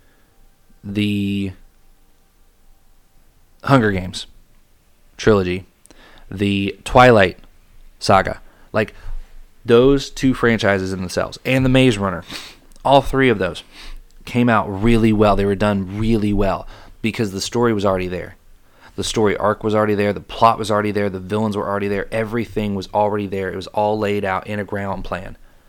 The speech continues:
And so the studios and stuff knew, okay, we're gonna be patient. We're gonna take our time. We're gonna go slowly with this. We're gonna do it the way it's supposed to be done. And there it made sense. Look at The Lord of the Rings. What happened? It's there.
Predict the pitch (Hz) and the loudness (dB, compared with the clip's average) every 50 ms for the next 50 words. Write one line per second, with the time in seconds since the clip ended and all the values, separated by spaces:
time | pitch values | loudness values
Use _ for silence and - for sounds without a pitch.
0 | _ _ _ _ _ _ _ _ _ _ - 120 110 101 - 117 107 107 104 101 | _ _ _ _ _ _ _ _ _ _ -4 -4 -4 -2 -2 0 0 0 0 -2
1 | - - _ _ _ _ - 107 101 - - 123 123 123 127 117 110 107 104 104 | -6 -14 _ _ _ _ -10 -8 -8 -4 -2 -2 -2 0 0 0 0 0 -2 -4
2 | 98 - 113 107 95 - 101 101 117 120 113 98 92 92 92 - - - - - | -4 -2 -2 -2 -2 -2 -2 0 0 0 0 0 -4 -8 -10 -14 -20 -20 -20 -20
3 | - _ _ _ _ _ - - 139 139 127 - - - 120 123 135 131 127 120 | -20 _ _ _ _ _ -6 -2 0 0 -2 -2 -4 -4 -2 0 0 0 -2 0
4 | - 127 127 - 98 92 87 - - - - 104 110 117 113 - 117 104 110 - | 0 -2 -2 -2 -4 -8 -10 -12 -16 -14 -8 -4 -2 -2 0 0 -2 -4 -2 -2
5 | 120 113 110 90 82 - 95 95 - _ _ - 95 90 104 104 107 107 107 104 | -2 -2 -2 -2 -4 -8 -12 -18 -20 _ _ -16 -8 -6 -2 -2 0 0 -2 -4
6 | 98 90 98 104 104 104 101 - - 110 110 110 101 101 98 95 87 - 92 90 | -6 -8 -6 -4 -4 -4 -4 -2 -2 0 0 0 0 -2 -4 -4 -4 -6 -8 -8
7 | - - 98 101 101 98 92 90 - 107 110 110 104 - - 98 95 101 98 98 | -6 -6 -6 -4 -4 -6 -8 -6 -4 -2 -2 -2 -2 -4 -4 -6 -4 -4 -4 -6
8 | - - - - 104 98 - - - 90 92 90 92 92 87 85 95 - _ _ | -8 -10 -6 -6 -6 -6 -6 -10 -14 -14 -10 -8 -6 -8 -8 -8 -12 -18 _ _
9 | _ _ _ _ _ _ _ _ _ _ _ _ _ - - 117 110 110 107 104 | _ _ _ _ _ _ _ _ _ _ _ _ _ -6 -4 -2 0 2 2 0
10 | 101 95 104 98 98 - - 123 117 - - - - - - - - 95 98 120 | 0 -2 -4 -6 -6 -6 -4 -6 -6 -6 -8 -14 -20 -20 -16 -8 -8 -6 -6 -6
11 | 101 110 113 110 117 117 117 117 113 113 120 135 131 101 87 85 - - _ _ | -4 -4 0 2 2 2 4 2 0 0 -2 -2 -2 -4 -6 -10 -14 -20 _ _
12 | _ - 101 101 92 120 120 87 - 87 85 - - _ _ _ - 101 98 - | _ -8 -6 -4 0 0 0 0 -2 -6 -10 -12 -18 _ _ _ -12 -12 -12 -12
13 | - 98 113 117 117 101 87 82 | -4 -2 0 2 2 2 0 -4